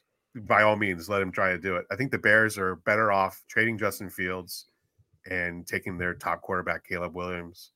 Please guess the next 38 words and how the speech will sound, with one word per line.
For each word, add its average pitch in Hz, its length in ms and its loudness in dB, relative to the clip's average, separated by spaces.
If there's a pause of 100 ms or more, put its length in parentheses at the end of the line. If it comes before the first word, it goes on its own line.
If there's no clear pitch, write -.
(100)
even 143 180 4
though 135 140 10
he 127 100 4
said 120 320 8
he 107 80 0
doesn't 107 280 2
wanna 98 160 -2
play 101 280 0
in 101 60 -6
Chicago. 131 720 -4 (760)
I 101 80 0
think 104 180 -4
he, 95 360 -6 (580)
you 107 60 2
know, 95 60 4
he, 110 160 0
I 117 60 0
think 139 140 0
he's, 131 140 0
he 135 220 0
wants 135 140 2
to - 40 -10
play 110 180 8
in 98 60 4
New 95 80 -2
York. 90 400 0
So 92 400 -2
I, 104 220 -4
I - 20 0
don't 113 140 -2
know 92 80 -4
how 95 80 -2
that's 92 220 -4
gonna 85 160 -6
work 85 200 -6
out 80 160 -2
for 82 140 -8
him. 80 220 -18